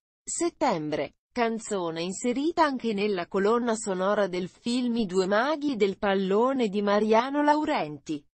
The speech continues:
con Franco Franchi e Ciccio Ingrassia, film in cui Lionello recita nella parte dell'attaccante Tonino.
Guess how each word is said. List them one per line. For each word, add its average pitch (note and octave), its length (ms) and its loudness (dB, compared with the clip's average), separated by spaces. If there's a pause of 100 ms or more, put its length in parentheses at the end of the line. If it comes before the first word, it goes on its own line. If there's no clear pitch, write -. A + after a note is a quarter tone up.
(180)
con G#3 280 4
Franco A#3 520 0
Franchi D#4 560 -2
e D4 60 -4
Ciccio - 480 -4
Ingrassia, E3+ 680 -6 (380)
film D#4+ 480 0
in D#4+ 160 -2
cui C4 320 -4
Lionello G3+ 600 0
recita A#3 560 0
nella D3+ 260 -4
parte G3+ 440 0
dell'attaccante C4 1000 -2
Tonino. G3+ 720 -2